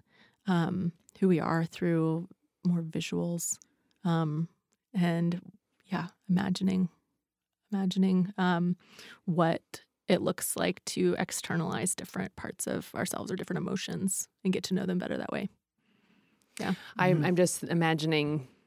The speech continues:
Speaker 2: the listeners, um,
Speaker 1: Yeah.
Speaker 2: hearing all this and just the kind of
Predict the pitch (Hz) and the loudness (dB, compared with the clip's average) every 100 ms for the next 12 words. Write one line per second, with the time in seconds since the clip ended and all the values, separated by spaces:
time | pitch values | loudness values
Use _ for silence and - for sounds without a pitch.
0 | - 170 165 - 139 117 127 240 240 - | 2 4 6 4 0 0 4 4 4 -2
1 | - - 156 151 180 233 214 151 147 147 | 2 4 4 4 6 8 8 6 4 2
2 | - 165 165 185 - - 165 147 139 - | 0 0 4 4 4 2 4 6 4 0
3 | - - - - - 180 165 | -10 -20 -20 -20 -4 0 0